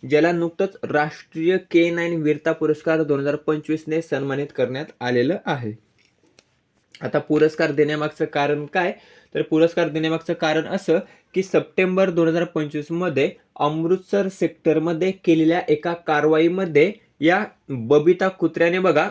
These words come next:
महत्त्वाची भूमिका बजावली होती आणि त्यासाठी बघा राष्ट्रीय के नाईन वीरता पुरस्कार हा बबिता कुत्र्यास नुकतंच प्रदान करण्यात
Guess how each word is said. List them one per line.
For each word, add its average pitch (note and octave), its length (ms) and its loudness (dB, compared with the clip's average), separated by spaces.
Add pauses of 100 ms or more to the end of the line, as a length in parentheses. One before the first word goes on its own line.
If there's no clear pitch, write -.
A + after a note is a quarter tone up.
महत्त्वाची D#3 580 0
भूमिका D#3+ 460 0
बजावली D3+ 440 2
होती F#3 440 2 (260)
आणि D3+ 180 0
त्यासाठी F3 500 0
बघा E3+ 360 0
राष्ट्रीय D#3 560 0
के E3+ 300 2
नाईन F3+ 260 -2
वीरता D3 320 0
पुरस्कार F3 640 0 (1400)
हा E3+ 180 -2
बबिता D#3 440 4
कुत्र्यास F3+ 520 -2 (320)
नुकतंच D#3+ 400 -4
प्रदान D3+ 420 0
करण्यात C#3+ 360 -4